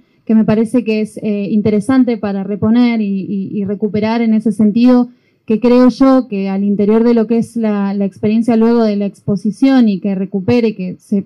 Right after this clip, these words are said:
plasma luego en este libro que, que también <laughs> comentó Maggie,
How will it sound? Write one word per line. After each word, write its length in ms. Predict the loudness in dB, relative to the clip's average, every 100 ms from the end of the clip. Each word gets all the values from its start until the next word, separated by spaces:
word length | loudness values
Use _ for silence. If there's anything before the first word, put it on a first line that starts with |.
| _
plasma 400 | -2 0 0 0
luego 280 | 0 0 0
en 120 | 0
este 220 | -2 -4
libro 280 | -2 0 0
que, 200 | -2 -6 -8 _
que 120 | -10
también 560 | -4 -2 -2 0 0 -2 _
<laughs> 300 | -8 -6 -4
comentó 560 | -4 -4 -4 -2 -2 -2 -6 -20 -20 -14 -6
Maggie, 380 | -4 -4 -6